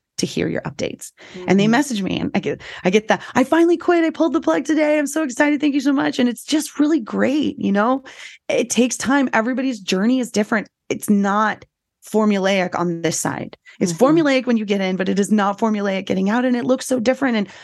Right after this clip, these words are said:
Speaker 1: I know that there are people that, like, look at me and my journey and compare themselves to that. Like, whether, like,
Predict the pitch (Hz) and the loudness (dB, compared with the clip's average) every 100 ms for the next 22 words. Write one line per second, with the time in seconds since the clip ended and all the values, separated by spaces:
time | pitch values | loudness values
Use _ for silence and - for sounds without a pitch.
0 | - - 233 233 233 247 247 226 214 220 | -10 0 2 2 2 2 0 -2 0 0
1 | 220 208 190 190 196 208 214 190 196 208 | 2 0 0 -2 2 0 0 0 2 2
2 | 196 180 185 175 202 190 180 180 - 214 | 0 -2 -2 0 0 -2 -2 -4 0 0
3 | 226 196 190 - 175 170 185 175 - - | 2 0 -2 -2 -2 -2 -6 -10 -16 -20
4 | _ - 214 170 - - 185 185 202 190 | _ -2 0 0 -4 -2 -2 2 0 0
5 | 185 180 185 180 175 | -2 -2 -2 -2 -8